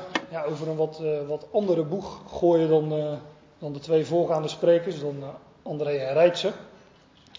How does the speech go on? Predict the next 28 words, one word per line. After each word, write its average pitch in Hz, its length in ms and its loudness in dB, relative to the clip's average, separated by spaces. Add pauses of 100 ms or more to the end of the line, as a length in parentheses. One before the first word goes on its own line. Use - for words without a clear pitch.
(760)
Nou 147 140 -2
ja, 147 100 6
een 147 100 -2
beetje 170 300 4
dan. 165 340 6
Ik, - 120 -8
kijk, 175 220 8
ik 120 120 -6
ga 208 140 8
het 185 100 8
niet 214 180 0
zozeer 202 500 8
hebben 190 280 6
over 180 400 4 (580)
het - 220 -8
gebouw, 175 680 2 (240)
de - 160 -14
tempel, 202 760 2 (600)
en 135 260 -12
waar 175 360 6
dat 165 160 4
gebouw 165 320 6
zich - 280 -6
precies, - 500 -6
eh, 165 80 2 (180)
bevond, 202 480 2
en 160 320 0 (760)
de 135 480 -4